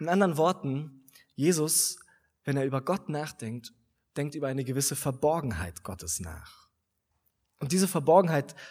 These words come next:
der will ich noch mal ein bisschen nachgehen. Weil ich glaube, wenn wir das ernst nehmen, was Jesus hier sagt,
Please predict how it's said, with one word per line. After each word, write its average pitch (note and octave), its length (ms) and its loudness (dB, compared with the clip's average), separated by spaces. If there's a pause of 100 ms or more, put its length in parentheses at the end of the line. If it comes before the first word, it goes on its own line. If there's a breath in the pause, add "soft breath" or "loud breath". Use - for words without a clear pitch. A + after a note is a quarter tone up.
(120)
der D3 120 2
will D#3+ 80 2
ich D#3+ 120 -2
noch D3+ 120 0
mal D3 100 2
ein C#3 120 0
bisschen D3 320 0
nachgehen. F#2 680 -8 (760 loud breath)
Weil D3+ 120 2
ich C#3+ 100 0
glaube, G3 240 8
wenn E3 140 4
wir E3 60 2
das D#3+ 140 2
ernst G#3 360 0
nehmen, D3 200 -2
was C3+ 140 -2
Jesus D#3 280 -4
hier C3 120 -4
sagt, A2+ 560 -8